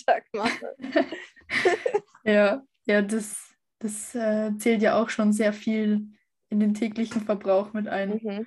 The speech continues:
Speaker 2: Das darf man gar
Speaker 1: Ja.
Speaker 2: nicht unterschätzen, weil die meisten, die glauben ja dann so, ja, wenn ich jetzt eine Runde spazieren gehe, was bringt mir das? Aber
Speaker 1: Ja,
Speaker 2: wenn man
Speaker 1: ja.
Speaker 2: zehntausend Schritte ver-, also macht, dann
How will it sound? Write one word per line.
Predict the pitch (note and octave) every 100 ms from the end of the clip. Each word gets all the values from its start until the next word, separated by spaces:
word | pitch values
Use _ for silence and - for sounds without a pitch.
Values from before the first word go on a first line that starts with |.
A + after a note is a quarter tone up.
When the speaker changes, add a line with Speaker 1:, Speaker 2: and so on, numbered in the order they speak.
| - _
Speaker 2:
Das | -
darf | G#3 A3
man | G#3
gar | G#3
Speaker 1:
Ja. | G#3
Speaker 2:
nicht | -
unterschätzen, | G#3+ G#3 G#3 G#3+ - G3 G3
weil | G3
die |
meisten, | G3 G3 G#3+ - G#3+
die | G3+
glauben | G3+ G#3 G#3+
ja |
dann | G#3 G#3
so, | G#3
ja, | G3+ G3+ G#3+ G#3+
wenn | - - - _ _
ich | G#3
jetzt | G#3+ -
eine | G#3+
Runde | A3+ A3+
spazieren | A3+ G3+ G#3 A#3 A#3 G#3+
gehe, | A#3+
was | G#3+ G#3+
bringt | A#3+ A#3 A#3
mir | G#3+
das? | G#3 G#3+ -
Aber | G#3 G#3 G#3 G#3 -
Speaker 1:
Ja, | A3 G#3 F#3
Speaker 2:
wenn | G#3+ A3
man | C4
Speaker 1:
ja. | B3+
Speaker 2:
zehntausend | A#3+ A#3 A#3 A3+ A3+
Schritte | - C4+ A#3+ A3+
ver-, | A3 A3 G#3
also | G#3+ G#3 G#3
macht, | G3+ A3+ B3 -
dann | G#3+ G#3 G#3 G#3